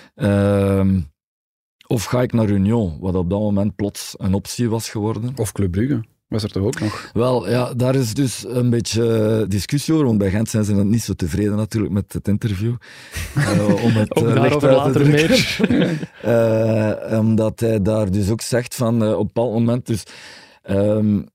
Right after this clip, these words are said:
Speaker 1: Club Brugge heeft hem een aantal keer gepolst, maar ze hebben dat rechtstreeks gedaan. Ze hebben naar hem gebeld.
Speaker 3: Persoonlijk naar Castromonte,
Speaker 1: Ja,
Speaker 3: zegt. Ja.
Speaker 1: ja. Eh, en, eh, volgens Castromonte heeft zijn makelaar dan aan Louagie gevraagd of dat, dat een optie zou kunnen zijn.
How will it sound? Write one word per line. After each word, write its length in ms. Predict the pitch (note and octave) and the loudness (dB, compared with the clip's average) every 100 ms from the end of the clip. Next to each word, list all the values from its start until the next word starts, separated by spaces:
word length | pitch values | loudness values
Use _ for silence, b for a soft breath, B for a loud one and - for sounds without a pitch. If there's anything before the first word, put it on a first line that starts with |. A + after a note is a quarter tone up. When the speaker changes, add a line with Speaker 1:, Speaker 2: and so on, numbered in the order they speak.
| _ - _ | _ -20 _
Speaker 1:
Club 180 | A#2+ | 0
Brugge 260 | F#2+ D3+ D#3 | 2 2 2
heeft 180 | C#3+ - | 0 0
hem 120 | B2 | 2
een 80 | A#2 | 2
aantal 240 | B2+ A#2+ | 2 -2
keer 200 | A2 A#2+ | -2 0
gepolst, 540 | F#2+ - A2+ F#2 - - | -2 -2 -2 -2 -6 -4
maar 120 | G#2 | -2
ze 80 | G#2 | 0
hebben 180 | F#2+ | 0
dat 80 | F#2 | 0
rechtstreeks 500 | A2 - - G#2+ - | -2 -4 -2 -2 -2
gedaan. 280 | - F2 F2 | -4 -2 -2
Ze 80 | F#2+ | 0
hebben 180 | F#2+ F#2+ | 0 0
naar 100 | E2+ | 0
hem 160 | G#2+ | 0
gebeld. 480 | A#2 E2 G2 A2+ - - _ _ _ _ _ | -2 -2 -2 -4 -10 -20 _ _ _ _ _
Speaker 3:
Persoonlijk 420 | - - G3 F#3+ | 2 4 2 2
naar 120 | E3+ | 0
Castromonte, 540 | D3+ D#3 D3 C3+ C3 - | 0 -2 0 0 -2 -2
Speaker 1:
Ja, 20 | G#2 | -2
Speaker 3:
zegt. 200 | F#2 - _ | -2 -6 _
Ja. 140 | - - | -6 -2
Speaker 1:
ja. 160 | F2 - - | -4 -4 -4
Eh, 540 | F#2+ F#2+ F#2+ F#2 - | 0 0 2 0 0
en, 420 | G#2 G#2 - B2+ | 2 2 -2 -6
eh, 240 | G2+ F#2+ F#2 | -2 0 0
volgens 260 | F2+ G#2 - | 0 -2 0
Castromonte 600 | A2+ - F#2+ G#2 C#3 B2+ | -2 0 0 2 2 0
heeft 200 | B2 - | 0 0
zijn 160 | G#2 | 0
makelaar 460 | G2 A#2+ A#2+ A2+ G2+ | 2 0 0 0 0
dan 200 | G#2+ A#2+ | 2 2
aan 180 | G#2 G2 | 2 2
Louagie 400 | A#2+ A#2+ A2 G2 | 2 2 0 0
gevraagd 580 | D#2+ G2 A2+ - - B B B B B | 0 -2 -2 -6 -20 B B B B B
of 140 | F#2 | -4
dat, 140 | F#2 A2 | -2 0
dat 180 | G#2 G2+ | 0 2
een 80 | |
optie 280 | G#2 - G2+ | 0 -2 -2
zou 160 | F2+ F#2+ | 0 -2
kunnen 280 | G2 F#2 E2+ | 0 0 0
zijn. 360 | F2+ G2+ A#2 | 0 -2 -2